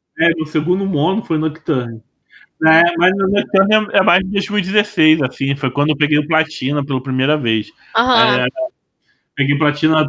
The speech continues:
Speaker 1: três, dois, Nocturne. Aí a primeira vez que eu pisei no Diamante foi quando eu virei mono,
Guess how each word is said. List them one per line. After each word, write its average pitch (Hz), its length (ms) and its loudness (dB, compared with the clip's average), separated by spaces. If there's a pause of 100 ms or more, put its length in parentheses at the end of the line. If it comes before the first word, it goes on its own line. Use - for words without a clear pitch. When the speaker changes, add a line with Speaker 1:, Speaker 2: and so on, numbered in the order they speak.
Speaker 1:
três, 147 340 4
dois, 147 240 4
Nocturne. 135 500 -2
Aí 156 160 2
a - 60 -2
primeira 214 380 2
vez 302 160 4
que - 80 2
eu 202 60 2
pisei 170 280 0
no 170 100 0
Diamante 151 800 0 (640)
foi 151 140 0
quando 156 260 0
eu 160 100 4
virei 156 240 0
mono, 160 480 -2